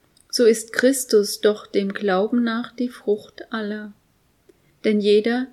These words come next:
empfängt das Wort Gottes.“ Zitat Ende. Diese Sichtweise, so meine ich, ist es, die es mir erlaubt,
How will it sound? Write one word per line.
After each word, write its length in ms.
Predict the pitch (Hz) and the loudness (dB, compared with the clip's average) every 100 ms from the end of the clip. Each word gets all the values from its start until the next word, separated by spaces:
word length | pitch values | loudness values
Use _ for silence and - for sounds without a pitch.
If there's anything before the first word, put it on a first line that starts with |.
| _ | _
empfängt 680 | 247 233 - 214 220 - - | -4 -2 -4 -6 -6 -10 -4
das 240 | 247 - | -4 -2
Wort 400 | 202 202 226 - | -4 -4 -6 -10
Gottes.“ 600 | - 214 - 208 - - _ _ _ _ _ _ _ | -8 -8 -8 -12 -12 -20 _ _ _ _ _ _ _
Zitat 560 | - 240 220 196 220 330 | -8 -8 -6 -6 -6 -6
Ende. 420 | 220 202 202 196 _ _ _ _ _ _ _ _ _ _ _ _ _ _ _ _ _ _ - | -6 -4 -6 -10 _ _ _ _ _ _ _ _ _ _ _ _ _ _ _ _ _ _ 0
Diese 300 | 262 277 311 | 2 4 2
Sichtweise, 680 | 269 254 - - 202 196 208 | 2 -2 -4 -4 -4 -2 -4
so 160 | 208 | -2
meine 380 | 196 180 175 220 | 0 2 2 0
ich, 420 | 233 247 254 - _ _ _ _ | -2 -2 -4 -8 _ _ _ _
ist 320 | 214 226 - - | -2 -2 -4 -2
es, 380 | 254 254 - _ _ _ 269 | -2 -2 -10 _ _ _ 2
die 140 | 269 | 2
es 160 | 254 262 | 4 2
mir 160 | 262 | 2
erlaubt, 720 | - 226 233 254 240 - - | 2 0 0 -2 -6 -12 -20